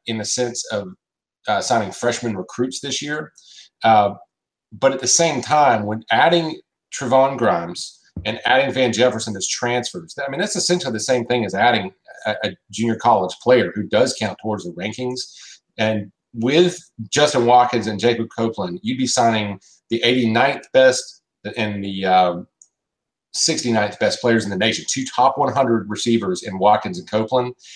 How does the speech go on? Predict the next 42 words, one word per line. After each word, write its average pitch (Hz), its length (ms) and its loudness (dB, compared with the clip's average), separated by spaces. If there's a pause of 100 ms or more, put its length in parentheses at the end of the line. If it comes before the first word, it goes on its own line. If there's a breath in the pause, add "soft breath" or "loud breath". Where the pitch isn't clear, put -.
(120)
and 120 120 2
then 113 80 0
two, 117 420 0 (160)
uh, 107 260 4
former 151 440 2
players 98 520 0
in 101 120 -4
Trevon 104 320 2
Grimes 120 280 4
and 101 100 -6
Jefferson, 117 420 2
who 107 80 -6
were 110 120 0
ranked 107 200 -4
number 98 160 -6
forty-one 113 640 -2
and 104 100 -6
number 104 180 -4
one 117 180 0
oh 107 80 0
six - 240 -8
nationally 110 380 -2
at - 60 -6
the - 60 -20
position. 180 420 -2 (360 loud breath)
So 165 100 -4
you've 185 140 2
almost 175 360 4
got - 140 0 (180)
four 156 280 2
top 131 320 0
one 131 200 -2
hundred 110 300 -4
players 127 460 0
coming 117 260 0
in 117 120 0
at 113 100 -14
wide 117 200 2
receiver 117 440 -4
in 101 80 -10
one 113 240 -2
group. 113 300 0